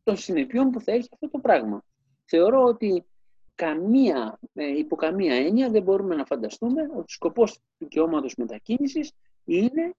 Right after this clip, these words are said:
μέσω της ελευθερίας βούλησης του ατόμου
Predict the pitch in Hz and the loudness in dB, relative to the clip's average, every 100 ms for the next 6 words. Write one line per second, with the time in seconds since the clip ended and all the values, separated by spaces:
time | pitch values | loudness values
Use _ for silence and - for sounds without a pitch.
0 | _ - 196 214 185 - 143 - 165 151 | _ -2 0 2 2 2 0 0 0 0
1 | 147 147 160 185 127 - 135 139 202 156 | 2 2 4 4 4 -2 -12 -2 0 0
2 | - 110 - 107 - 131 170 285 | -2 -10 -4 -4 -2 -2 0 -2